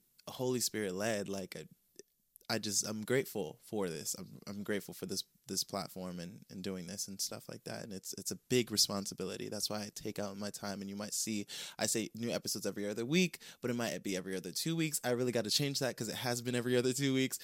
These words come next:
And that's mainly because I just wanna spend time in God's word and spend time in his presence. And, and, and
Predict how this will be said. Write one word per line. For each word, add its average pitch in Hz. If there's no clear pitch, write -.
And 139
that's 139
mainly 143
because 123
I 113
just 104
wanna 107
spend 107
time 101
in 101
God's 98
word 98
and 101
spend 110
time 101
in 104
his 101
presence. 98
And, 101
and, 98
and 95